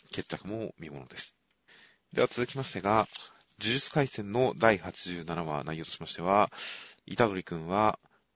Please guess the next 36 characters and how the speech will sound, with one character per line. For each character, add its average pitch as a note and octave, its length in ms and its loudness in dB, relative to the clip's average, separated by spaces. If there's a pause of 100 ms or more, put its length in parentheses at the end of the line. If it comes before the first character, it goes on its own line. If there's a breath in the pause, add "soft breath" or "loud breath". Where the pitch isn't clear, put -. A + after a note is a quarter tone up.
(140)
バ F#2 140 6
ッ - 40 -20 (200)
タ G#2+ 100 2
の G#2 300 -2 (680)
呪 F#2+ 220 0
霊 G2 360 2
と - 180 -10
戦 F#2 400 -4
っ - 60 -2 (300)
て F2+ 140 -4
見 F#2 120 -6
事 A#2 200 -6
に D#2+ 100 -4
倒 E2+ 320 -2
し - 140 -8
て C2+ 140 -8
帳 - 160 -14 (300)
を G2 200 2
解 G#2 200 2
除 D#2+ 120 -4
し - 60 -6
た F2 100 -6
け D#2+ 120 -6
れ C#2+ 80 -4
ど、 D2 120 -10
真 D#2+ 120 -4
人 G2 180 -8
さ E2 140 -8
ん D2 140 -12
は C#2 200 -8
地 - 80 -6
下 A2 100 -2
鉄 - 220 -12
に F2+ 120 -8
乗 F2 140 -8
っ - 20 -10